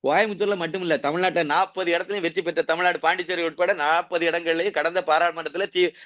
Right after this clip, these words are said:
தேர்தல்ல திமுக வெற்றி பெற்ற கதை வேற. அது அவங்களுக்கும் தெரியும், நமக்கும் தெரியும், எல்லாத்துக்கும் தெரியும். நீங்க காசு அள்ளி வீசுனீங்க, அரசு ஊழியர்கள், ஆசிரியர் அத்தனை பேரையும் விலைக்கு வாங்கி வச்சு நீங்க வந்து கோல்மால் பண்ண வச்சீங்க.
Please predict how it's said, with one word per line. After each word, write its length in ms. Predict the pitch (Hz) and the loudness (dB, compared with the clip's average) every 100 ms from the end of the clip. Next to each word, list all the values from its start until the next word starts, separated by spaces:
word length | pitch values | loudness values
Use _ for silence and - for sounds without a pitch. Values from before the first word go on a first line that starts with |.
| - | 2
தேர்தல்ல 420 | 185 190 175 196 | 4 4 2 -2
திமுக 420 | 208 202 185 180 | -2 -4 -2 0
வெற்றி 220 | 160 156 196 | 0 -2 -4
பெற்ற 220 | 175 160 | 0 0
கதை 220 | 156 175 | 2 2
வேற. 300 | 143 165 156 | 2 2 0
அது 140 | - 143 | -2 -2
அவங்களுக்கும் 420 | 143 170 185 170 | 0 0 -2 0
தெரியும், 220 | 165 190 | 0 -2
நமக்கும் 260 | 147 165 156 | -2 -2 0
தெரியும், 180 | 175 160 | 2 2
எல்லாத்துக்கும் 380 | 165 170 151 | 0 -2 -6
தெரியும். 200 | 123 110 - - | -6 -6 -10 -6
நீங்க 200 | 147 151 | 2 2
காசு 340 | 143 165 202 214 | 6 4 4 0
அள்ளி 220 | 185 208 | 0 0
வீசுனீங்க, 500 | 185 175 180 165 185 214 - - | 0 -2 -4 0 2 0 -4 -2
அரசு 280 | 160 208 220 | 0 2 2
ஊழியர்கள், 460 | 202 233 214 196 160 | 4 4 4 0 2
ஆசிரியர் 440 | 202 208 214 208 | 0 0 -2 0
அத்தனை 500 | 180 170 _ 240 240 | -2 -4 _ 0 2
பேரையும் 300 | 254 262 233 | 4 2 2
விலைக்கு 260 | 202 220 208 | -2 -2 -2
வாங்கி 180 | 208 190 | -2 -2
வச்சு 220 | 185 240 | -4 -4
நீங்க 200 | 202 196 | -4 -2
வந்து 240 | 190 202 208 | -2 2 2
கோல்மால் 440 | 214 240 214 190 | 4 2 0 0
பண்ண 160 | 185 185 | -2 0
வச்சீங்க. 400 | 160 202 175 | 0 0 2